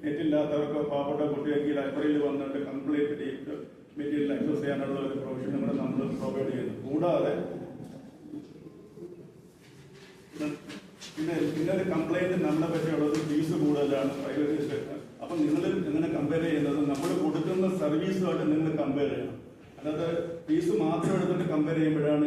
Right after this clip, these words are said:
കൂടുതലായിട്ട് വന്നത്. അതായത് പ്രൈവറ്റ് രജിസ്ട്രേഷൻ അവർ just രജിസ്ട്രേഷനാണ് ഈ നാലായിരം, അയ്യായിരം രൂപ വാങ്ങുന്നത്.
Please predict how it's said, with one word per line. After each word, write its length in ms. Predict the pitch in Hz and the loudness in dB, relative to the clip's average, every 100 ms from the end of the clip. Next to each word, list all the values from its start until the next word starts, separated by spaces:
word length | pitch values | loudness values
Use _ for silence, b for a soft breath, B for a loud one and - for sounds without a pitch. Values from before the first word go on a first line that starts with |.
| 147 | 2
കൂടുതലായിട്ട് 380 | 147 143 147 139 | 2 2 2 2
വന്നത്. 160 | 127 127 | 0 0
അതായത് 240 | 156 - - | 0 0 0
പ്രൈവറ്റ് 320 | 143 175 180 | 2 2 2
രജിസ്ട്രേഷൻ 420 | 180 175 170 160 165 | 0 0 0 0 0
അവർ 100 | 151 156 156 | 0 2 0
just 220 | 156 - 190 185 - - 147 | 0 -2 0 0 -2 -2 2
രജിസ്ട്രേഷനാണ് 680 | 170 175 - 196 196 180 170 | 2 2 -2 -2 0 2 2
ഈ 20 | 156 | 2
നാലായിരം, 420 | 156 156 160 151 147 | 2 2 2 2 4
അയ്യായിരം 300 | 147 147 143 147 | 4 4 2 0
രൂപ 100 | 143 | 0
വാങ്ങുന്നത്. 380 | - 127 123 | 0 -4 -6